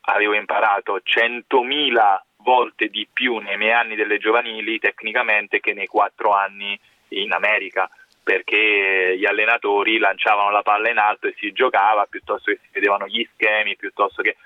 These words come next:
ma si giocava a un livello di grinta e di voglia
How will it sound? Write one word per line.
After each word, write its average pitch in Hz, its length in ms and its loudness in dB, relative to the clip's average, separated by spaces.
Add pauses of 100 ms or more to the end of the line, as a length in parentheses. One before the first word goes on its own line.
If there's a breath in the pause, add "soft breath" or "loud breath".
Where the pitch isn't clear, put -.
(280 loud breath)
ma 110 260 2 (280)
si 117 140 -8
giocava 117 680 4
a 110 160 2
un 113 200 -2
livello 113 540 2
di 104 140 -8
grinta 113 500 -2
e 98 140 -4
di 123 100 -6
voglia 107 560 2